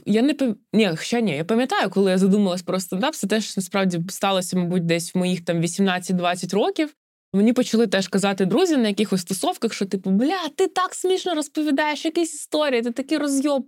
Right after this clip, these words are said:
пф, вау!» Вообще, просто супер. І тоді я ще не дуже собі уявляла, ну, тобто я знала, що таке стендап,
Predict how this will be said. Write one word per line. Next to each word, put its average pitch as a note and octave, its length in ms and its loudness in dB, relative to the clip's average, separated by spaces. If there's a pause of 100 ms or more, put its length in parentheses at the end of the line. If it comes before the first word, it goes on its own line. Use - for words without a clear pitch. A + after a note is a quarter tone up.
пф, - 360 -12
вау!» A4 720 2 (220)
Вообще, G#3+ 360 0
просто B3 380 0
супер. F#3 440 0 (460)
І A#3 560 4 (320)
тоді A3+ 240 8
я E4+ 160 4
ще A#3+ 540 0
не G#3+ 220 2
дуже G#3 600 2
собі G3+ 320 2
уявляла, G3+ 640 2
ну, A3+ 120 2
тобто F#3 240 -4
я G3 100 4
знала, F#3+ 260 0
що F#3+ 120 -2
таке F3+ 200 -2
стендап, G3 420 -2